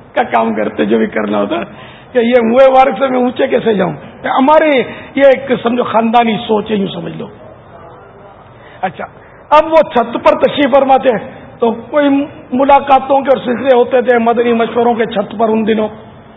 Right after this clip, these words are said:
تو تفسیر اسلام بھائی تشریف لاتے ہیں، دوسرے شہروں سے تشریف لاتے ہیں،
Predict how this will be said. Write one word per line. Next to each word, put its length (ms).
تو 340
تفسیر 340
اسلام 320
بھائی 140
تشریف 360
لاتے 300
ہیں، 60
دوسرے 320
شہروں 380
سے 220
تشریف 220
لاتے 280
ہیں، 80